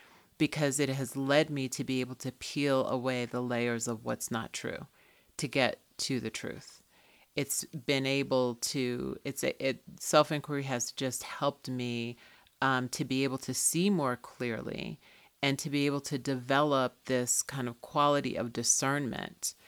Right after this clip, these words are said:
and critical thinking. When something arises, the first thing I do is I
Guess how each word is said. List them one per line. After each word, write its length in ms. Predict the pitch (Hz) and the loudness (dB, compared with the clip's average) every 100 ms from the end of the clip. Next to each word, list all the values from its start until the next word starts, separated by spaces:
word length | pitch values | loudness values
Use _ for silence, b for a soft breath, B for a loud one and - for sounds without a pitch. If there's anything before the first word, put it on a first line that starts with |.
| B B - | B B 0
and 180 | 135 123 | 0 0
critical 540 | - 156 143 143 131 | 0 2 2 0 -4
thinking. 760 | - 143 143 - - - - 127 B B B | -4 -4 -4 -4 -6 -6 -8 -12 B B B
When 420 | 139 131 127 127 | 0 2 2 -2
something 540 | - - 143 - 143 | 0 2 2 2 -2
arises, 880 | 131 120 127 147 156 135 123 120 117 | -2 2 6 6 6 2 0 -2 -2
the 120 | - | -4
first 400 | 123 - 139 135 | -2 2 0 2
thing 200 | 139 135 | -2 -2
I 100 | 123 | -2
do 320 | 120 139 147 131 | -2 0 2 2
is 180 | 117 | 2
I 160 | 123 | 0